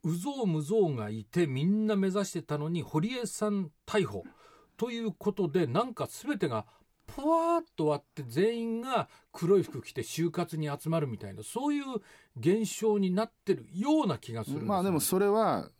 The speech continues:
Speaker 2: やっぱり検察も含めて、
Speaker 1: ええ。
Speaker 2: その保守勢力、支給派の人たちは、
Speaker 1: はい。
Speaker 2: 秩序を守ることが正義なので、
Speaker 1: ええ。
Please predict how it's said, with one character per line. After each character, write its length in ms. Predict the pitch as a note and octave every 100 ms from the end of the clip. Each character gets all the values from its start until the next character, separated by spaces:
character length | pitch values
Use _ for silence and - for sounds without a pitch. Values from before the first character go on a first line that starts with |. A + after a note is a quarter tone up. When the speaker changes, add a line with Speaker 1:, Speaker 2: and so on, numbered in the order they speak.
| _
Speaker 2:
や 120 | D3
っ 40 |
ぱ 80 | C#3
り 80 | B2+
検 200 | A#2+ A2+
察 640 | A2+ G#2+ A#2+ A#2 A2+ A2+
も 120 | A2+ G#2+
含 240 | - C3+
め 80 | G#2
て、 280 | - G2 - A2+
Speaker 1:
え 40 |
え。 0 |
Speaker 2:
そ 120 | G#2+
の 80 | A2+
保 60 | A#2
守 220 | A2+ D3
勢 240 | - E3+
力、 380 | A#2+ F2 F2+ D2+ _ _
支 160 | - -
給 140 | - B2
派 180 | B2
の 100 | B2
人 180 | B2+ D3
た 120 | C#3
ち 140 | A2 A#2
は、 320 | C#3 C3 G2+
Speaker 1:
は 120 | - F#2+
い。 60 | -
Speaker 2:
秩 280 | - G3+ F3+
序 80 |
を 200 | D#3 E3 C#3+
守 320 | B2 C3+ A2+
る 20 |
こ 100 | F#2
と 140 | F#2
が 160 | F#2+ G#2+
正 220 | - G#2+
義 280 | D#2+ D#2 C#2+ - _
な 120 | F2+ D#2+
の 100 | D2+
で、 80 |
Speaker 1:
え 260 | E2+ D2+ E2 _ -
え。 140 | G2